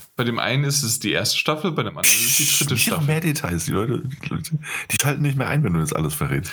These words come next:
Speaker 1: Ja, doch. Genau. Okay, jetzt hier Schluss mit Schlusstisch und, ähm,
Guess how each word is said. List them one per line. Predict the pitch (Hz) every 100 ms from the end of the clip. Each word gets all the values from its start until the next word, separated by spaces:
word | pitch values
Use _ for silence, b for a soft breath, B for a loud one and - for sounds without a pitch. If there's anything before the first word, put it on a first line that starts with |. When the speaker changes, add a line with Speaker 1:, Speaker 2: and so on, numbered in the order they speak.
| -
Speaker 1:
Ja, | 101
doch. | - 110 160 - - - _ _ _ _ _
Genau. | - 107 - B B
Okay, | 151 143 135 -
jetzt | 127 135 -
hier | - 143 143 139 -
Schluss | - 139 147 147
mit | 131
Schlusstisch | 135 135 143 151 143 - - - -
und, | - 127 120 120 -
ähm, | 113 110 110 107